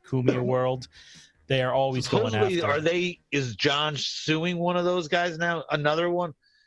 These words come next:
Speaker 1: I
Speaker 2: 'Cause
Speaker 1: guess
Speaker 2: he
Speaker 1: I
Speaker 2: lost
Speaker 1: don't
Speaker 2: his
Speaker 1: really
Speaker 2: lawsuit. He lost his lawsuit to,
Speaker 1: Against
Speaker 2: uh,
Speaker 1: Sirius.
Speaker 2: Sirius,
Speaker 1: I know
Speaker 2: yeah.
Speaker 1: he's threatened. I don't really, I,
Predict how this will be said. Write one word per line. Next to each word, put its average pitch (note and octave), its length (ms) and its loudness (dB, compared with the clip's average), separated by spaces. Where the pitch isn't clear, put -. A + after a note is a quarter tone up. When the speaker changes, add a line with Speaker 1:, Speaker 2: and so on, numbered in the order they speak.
Speaker 1:
I C#3+ 60 -8
Speaker 2:
'Cause D#3 100 0
Speaker 1:
guess F3+ 160 2
Speaker 2:
he F#3 60 0
Speaker 1:
I F#3+ 40 0
Speaker 2:
lost G3 160 2
Speaker 1:
don't E3 140 2
Speaker 2:
his - 40 -2
Speaker 1:
really D#3+ 160 0
Speaker 2:
lawsuit. F3+ 560 -2
He A#2 80 -2
lost C#3+ 280 0
his C#3 160 -6
lawsuit C#3 560 -2
to, A2+ 100 -4
Speaker 1:
Against C3+ 300 0
Speaker 2:
uh, G2+ 140 2
Speaker 1:
Sirius. A#2 520 0
Speaker 2:
Sirius, F#2+ 400 0
Speaker 1:
I - 20 4
know G3 140 2
Speaker 2:
yeah. F3+ 100 0
Speaker 1:
he's D3 140 -4
threatened. D3 420 0
I C3+ 160 2
don't C#3 180 -2
really, B2+ 360 2
I, D3 120 0